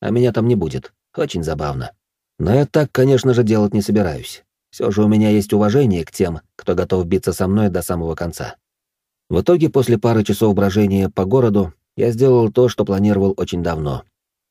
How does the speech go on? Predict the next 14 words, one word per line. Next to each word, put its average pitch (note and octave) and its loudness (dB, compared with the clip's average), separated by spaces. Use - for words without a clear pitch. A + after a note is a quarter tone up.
У G#2 2
меня B2 4
был A2+ 2
амулет, A2+ 2
от - -6
которого F2 -2
уже F2+ -2
не G2+ 0
было F2 -2
никакого F2+ -2
толку, E2+ -2
от - -8
слова E2 -2
совсем. D2 -6